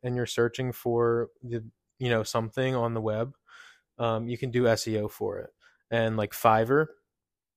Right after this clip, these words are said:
I'm a freelancer on Fiverr, and yeah, there's Fiverr S E O to get my gigs ranked. I was actually on the first page of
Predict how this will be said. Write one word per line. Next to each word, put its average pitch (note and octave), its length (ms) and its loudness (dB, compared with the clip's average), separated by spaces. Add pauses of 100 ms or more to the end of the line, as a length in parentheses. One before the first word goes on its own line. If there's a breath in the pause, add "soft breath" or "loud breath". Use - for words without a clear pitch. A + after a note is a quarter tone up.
(180)
I'm B2+ 220 -2
a B2+ 80 0
freelancer A#2+ 580 0
on A2 100 -4
Fiverr, A2+ 600 -6 (100)
and A#2 500 -4 (380)
yeah, B2+ 260 2
there's A2 280 -6
Fiverr A2+ 360 2
S A#2 220 -4
E B2 100 -2
O C3 200 0
to - 180 -14
get A#2+ 160 -4
my A2+ 140 -4
gigs A2+ 280 -6
ranked. D3 380 -4 (400 loud breath)
I C3 100 4
was C3 120 4
actually B2+ 260 2
on B2+ 100 2
the A#2 60 -4
first - 320 -2
page B2+ 500 0
of A2 300 -4